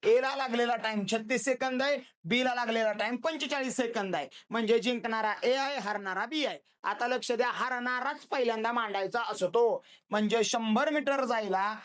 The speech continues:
बी ला लागली पंचेचाळीस सेकंद, तर किती अंतरावर बी असणार आहे छत्तीसाव्या सेकंदाला? छत्तीसच का? तर ए हा छत्तीस सेकंदामध्ये शर्यत पूर्ण करतो म्हणून. मग तिरका गुणाकार, शंभर गुणुले छत्तीस भागिले पंचेचाळीस.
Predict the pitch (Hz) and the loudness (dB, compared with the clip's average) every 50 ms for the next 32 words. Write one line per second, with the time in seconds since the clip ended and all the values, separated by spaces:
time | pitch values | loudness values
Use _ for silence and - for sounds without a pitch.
0 | - - - - 160 165 247 269 285 285 285 269 269 262 247 220 214 220 240 254 | -18 -18 -14 -8 -2 0 2 2 2 2 0 0 0 -2 -2 0 0 0 0 0
1 | - 262 240 226 214 214 214 220 214 226 240 - - 277 262 262 - 285 277 277 | 0 0 0 0 0 0 0 0 0 0 -2 0 0 0 0 0 -2 -2 0 2
2 | 277 285 302 311 294 - - - _ _ - 233 240 226 220 214 220 233 196 - | 2 2 0 0 -2 -4 -12 -20 _ _ -2 -2 0 -2 -2 -2 -2 -2 -2 0
3 | 277 311 311 302 285 277 269 269 262 247 233 233 240 240 247 208 233 233 233 214 | 0 0 0 0 -2 -2 0 0 0 0 0 -2 -2 -2 -2 -4 -2 -2 -2 -2
4 | 214 214 214 214 208 202 220 254 240 208 - 311 302 302 302 320 247 285 277 262 | -2 -4 -4 -2 0 0 0 0 -2 -2 -2 -2 -2 0 -2 -2 0 0 2 2
5 | 254 254 - - 262 226 - 214 202 202 190 185 185 214 247 226 180 - - _ | 2 0 2 0 -2 -2 -2 -4 -4 -2 -2 -2 -2 0 -2 -2 -4 -8 -14 _
6 | _ _ _ - 277 277 277 277 302 285 269 294 294 294 285 285 294 294 - - | _ _ _ -2 0 0 0 0 -2 0 0 0 -2 -4 -4 -2 -2 -2 -2 -6
7 | - - _ - - 233 247 240 262 262 277 233 208 226 247 - - 254 233 - | -14 -16 _ 0 2 2 4 6 6 6 4 4 -2 -4 -4 -2 -2 -2 -2 0
8 | 262 240 233 - 254 247 247 233 226 226 226 226 226 240 233 233 240 214 202 220 | -2 -2 2 2 0 0 0 -2 -2 -2 0 2 4 4 4 6 4 4 4 4
9 | 233 - - 240 233 226 240 233 233 214 190 - 240 294 349 349 294 254 214 180 | 2 2 2 2 2 2 2 0 0 0 2 2 2 2 2 0 0 -2 -2 -4
10 | 160 - - - - - - 185 226 262 269 - - 262 247 226 220 - 214 208 | -6 -8 -12 -20 -20 -12 -6 -2 -2 -2 -2 0 0 2 2 2 2 0 -2 -2
11 | 220 214 202 208 196 180 170 160 - 208 226 220 196 175 143 - - - - - | -2 0 0 0 0 0 -2 -2 -2 0 0 0 0 -2 -6 -8 -10 -14 -12 -6
12 | - - 240 240 240 233 240 233 247 262 262 262 269 269 262 226 240 233 226 226 | -2 0 0 0 0 -2 0 2 2 4 4 2 2 2 0 0 -2 -6 -6 -4
13 | 220 226 220 214 208 196 - - 254 262 262 _ - 269 269 269 269 226 208 220 | -2 -2 -2 -2 -2 -4 -2 0 0 0 0 _ -2 -2 0 0 -2 -2 -4 -4
14 | 214 196 196 196 208 202 202 214 226 220 - 294 285 269 269 262 220 226 190 175 | -2 -2 0 2 2 2 2 2 0 2 0 0 0 0 -2 0 0 0 0 -2
15 | 156 147 - - | -4 -6 -8 -14